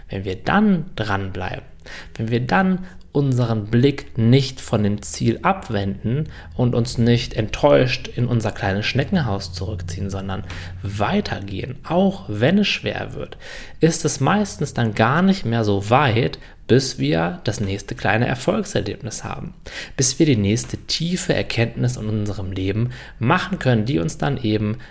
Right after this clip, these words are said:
auf unserem Weg einen Schritt weiterbringt. Doch kurz bevor wir diesen Zwischenschritt erreicht haben,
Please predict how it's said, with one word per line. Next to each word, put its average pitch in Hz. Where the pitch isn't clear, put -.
auf 107
unserem 95
Weg 98
einen 92
Schritt -
weiterbringt. -
Doch -
kurz 202
bevor 156
wir 107
diesen 117
Zwischenschritt 127
erreicht 113
haben, -